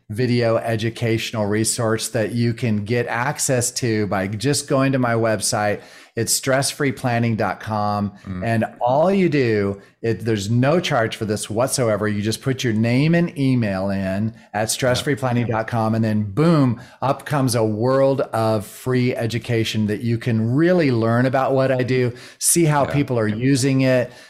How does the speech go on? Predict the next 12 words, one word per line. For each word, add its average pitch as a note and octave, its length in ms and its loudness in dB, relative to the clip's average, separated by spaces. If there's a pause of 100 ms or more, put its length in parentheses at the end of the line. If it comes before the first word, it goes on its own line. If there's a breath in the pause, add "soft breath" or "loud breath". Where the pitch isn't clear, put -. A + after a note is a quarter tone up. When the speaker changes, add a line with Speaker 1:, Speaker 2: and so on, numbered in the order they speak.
(140 loud breath)
Speaker 1:
Um, G#2+ 520 0
it's, B2 340 -2
it's C3 320 -2
like A#2 320 0
me C3+ 420 2
speaking C3+ 520 -2
to A2+ 140 -2
real B2 280 0
estate C3+ 340 0
investor A#2 920 -2
crowds A#2+ 640 0
and G2 280 -2